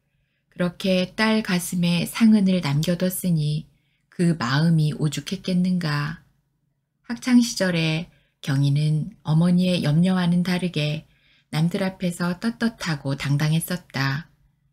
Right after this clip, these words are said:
학교 생활은 두말할 것 없었다. 부모 속 안 썩이고 친구 관계도 지극히 정상이었다.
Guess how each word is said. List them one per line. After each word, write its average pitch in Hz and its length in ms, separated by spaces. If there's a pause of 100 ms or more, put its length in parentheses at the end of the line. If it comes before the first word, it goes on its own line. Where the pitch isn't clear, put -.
(200)
학교 233 280
생활은 202 680
두말할 175 440
것 139 200
없었다. 143 760 (580)
부모 175 280
속 170 320
안 151 160
썩이고 165 760 (280)
친구 226 360
관계도 185 720
지극히 156 500
정상이었다. 156 1120